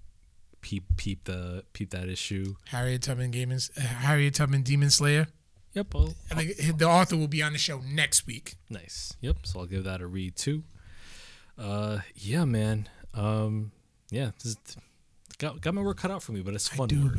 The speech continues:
Speaker 2: it's work. It's so worth it.
Speaker 1: It is. So, so yeah, uh, so yeah, so for those of you out there, yeah, it's, it's a great time, uh, to be a, to be a video gamer. Twenty twenty-three is just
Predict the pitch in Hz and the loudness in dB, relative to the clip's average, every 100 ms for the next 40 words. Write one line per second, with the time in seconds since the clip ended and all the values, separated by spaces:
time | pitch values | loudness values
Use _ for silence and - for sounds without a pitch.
0 | - - - - - - - - - - | 0 2 2 2 -2 -2 -4 -4 -4 -8
1 | - - - - - - - - 101 107 | -14 -8 -8 -8 -12 -18 -18 -12 -10 -8
2 | 92 85 - - - - - 107 104 101 | -10 -8 -8 -10 -10 -6 -2 0 0 -2
3 | - - - - - - 131 190 147 101 | -6 -16 -20 -20 -10 0 2 2 0 -2
4 | - 120 117 110 - 165 131 - 110 120 | -2 0 0 -2 -4 -4 -4 -2 -2 0
5 | 113 135 131 131 127 131 127 135 139 139 | 2 2 0 -2 -2 -4 -4 -4 -2 -2
6 | 135 143 92 - - 107 92 - 110 - | -2 -2 -4 -8 -10 -8 -6 -6 -6 -6
7 | 92 85 110 117 - - 110 113 113 117 | -8 -4 -2 -2 -4 -4 -4 -2 -2 -4
8 | - - - - 95 92 90 85 90 95 | -8 -16 -20 -14 -8 -6 -6 -6 -4 -2
9 | 95 92 101 - 101 82 80 113 113 110 | -2 -4 -8 -8 -8 -8 -4 -2 0 -2
10 | 110 110 113 110 - 120 117 - 113 - | -2 0 0 2 4 4 4 2 0 -2
11 | 113 113 113 98 87 - 98 90 - | -2 -2 -2 -4 -6 -4 -4 -2 -4